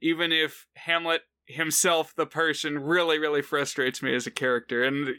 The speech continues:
he gets some comeuppance for dragging his feet so much, so maybe that's the point. And that's my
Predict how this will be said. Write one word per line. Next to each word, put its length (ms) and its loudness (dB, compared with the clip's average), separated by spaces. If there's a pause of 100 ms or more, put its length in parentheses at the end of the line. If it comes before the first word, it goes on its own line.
he 200 -4
gets 320 -2
some 140 -10
comeuppance 540 -2
for 160 -4
dragging 380 -2
his 100 -4
feet 260 -2
so 180 0
much, 260 -4
so 360 0 (280)
maybe 240 0
that's 300 -2
the 100 -12
point. 380 -12 (1300)
And 120 0
that's 240 -2
my 420 0